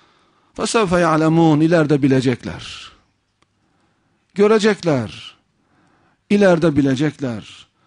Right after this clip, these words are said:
وَلَقَدْ سَبَقَتْ كَلِمَتُنَا لِعِبَادِنَا الْمُرْسَلِينَ.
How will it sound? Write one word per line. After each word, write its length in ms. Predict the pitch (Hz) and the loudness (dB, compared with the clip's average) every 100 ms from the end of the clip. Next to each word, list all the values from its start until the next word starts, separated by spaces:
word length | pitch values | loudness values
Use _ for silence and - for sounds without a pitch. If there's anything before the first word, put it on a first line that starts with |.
| _ _ 143 | _ _ -4
وَلَقَدْ 400 | 175 175 156 147 | 0 0 -2 -4
سَبَقَتْ 520 | - 180 165 156 139 - | -2 -2 -2 -4 -6 -4
كَلِمَتُنَا 760 | 147 139 151 151 147 139 135 135 | -2 0 0 0 0 0 0 -2
لِعِبَادِنَا 720 | 131 131 127 127 131 147 127 | -2 -2 -4 -4 0 0 0
الْمُرْسَلِينَ. 1000 | 117 123 123 - 123 131 131 107 92 | 0 -2 -4 -6 -4 -2 -2 -4 -8